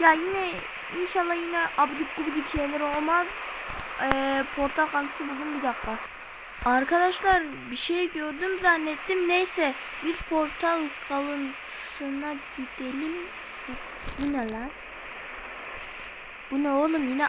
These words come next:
abidik gubidik şeyler mi olacak? Ya bir gün abidik gubidik şeyler olmasın Allah'ım lütfen. Allah kahretsin. Şimşek çarptı, kapı kapandı. Apo! Bismillah.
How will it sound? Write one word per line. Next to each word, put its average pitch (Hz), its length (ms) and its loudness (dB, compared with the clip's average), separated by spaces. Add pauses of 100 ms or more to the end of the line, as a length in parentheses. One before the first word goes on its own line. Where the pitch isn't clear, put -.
(100)
abidik 247 440 2 (120)
gubidik 277 440 0
şeyler 302 500 0
mi 311 80 2
olacak? 220 400 -4 (1000)
Ya 330 260 12 (100)
bir 392 200 12
gün 359 200 10
abidik 330 560 12
gubidik 302 400 8
şeyler 285 360 12
olmasın 269 480 8
Allah'ım 269 600 6
lütfen. 302 360 6 (3000)
Allah - 300 12
kahretsin. - 520 12 (600)
Şimşek 330 440 10
çarptı, - 420 8
kapı - 280 6
kapandı. 381 600 12 (600)
Apo! 440 760 12 (680)
Bismillah. 311 720 12